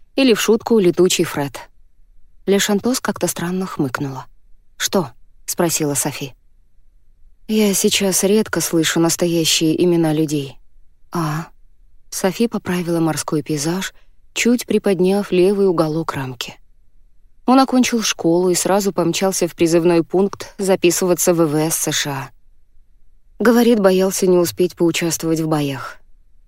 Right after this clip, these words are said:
Служил хвостовым пулемётчиком на бомбардировщике Б семнадцать, и в первом же бою его подбили к юго-западу от Брюсселя. Выжил один из всего экипажа.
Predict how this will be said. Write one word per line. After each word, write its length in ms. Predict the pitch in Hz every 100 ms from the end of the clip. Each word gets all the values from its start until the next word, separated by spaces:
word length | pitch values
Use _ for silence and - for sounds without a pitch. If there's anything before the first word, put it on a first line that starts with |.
| - -
Служил 380 | - 247 240 277
хвостовым 580 | - 202 - 196 220 214
пулемётчиком 800 | 196 185 180 190 - 208 196 185
на 80 | 175
бомбардировщике 880 | 180 165 175 160 170 190 220 196
Б 160 | 180 180
семнадцать, 720 | - 160 151 147 - 170 - - _ - -
и 100 | -
в 80 | 233
первом 360 | 247 214 190 180
же 140 | 180
бою 260 | 170 175 202
его 300 | 202 160 160
подбили 460 | 170 160 180 196
к 100 | 175
юго-западу 680 | 175 170 175 165 175 170 165
от 80 | 156
Брюсселя. 560 | 151 151 - 135 135 - - - - - - -
Выжил 460 | 220 247 214 202
один 400 | 196 180 202 208
из 100 | 165
всего 440 | - - 170 180 160
экипажа. 600 | - - 147 147 143